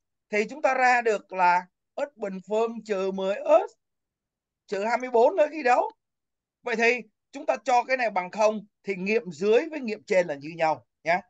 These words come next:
Dù cho chỗ này nó là, là trừ hai đi nữa thì cũng không thành vấn đề nhá. Các bạn lưu ý chỗ này. Rồi, vậy thì chúng ta tính ra được x zero tại đây này.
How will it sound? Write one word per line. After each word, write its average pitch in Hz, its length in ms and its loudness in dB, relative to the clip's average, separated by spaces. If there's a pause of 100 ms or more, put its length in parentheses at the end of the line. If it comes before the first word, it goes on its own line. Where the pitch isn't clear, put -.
(180)
Dù 208 360 2
cho 226 200 4
chỗ 226 160 -2
này 214 260 -4
nó 170 200 -4
là, 208 260 2 (340)
là 160 160 0
trừ 170 360 -6
hai 180 300 -4
đi 175 180 -10
nữa 156 360 -8
thì 143 280 -6
cũng 160 160 -8
không 165 180 -12
thành 123 160 -14
vấn 135 160 -12
đề 120 140 -2 (380)
nhá. 156 140 -12 (260)
Các - 80 -14
bạn - 240 -8
lưu 147 160 -14
ý 147 140 -12
chỗ 160 100 -10
này. 139 140 -10 (800)
Rồi, 180 180 4 (380)
vậy 226 140 2
thì 220 300 2 (200)
chúng 294 200 -10
ta 240 180 4
tính 240 260 -4
ra 320 100 2
được 214 180 -4 (220)
x 226 120 -12
zero 233 400 0
tại 180 140 -8
đây 190 180 -2
này. 151 160 -12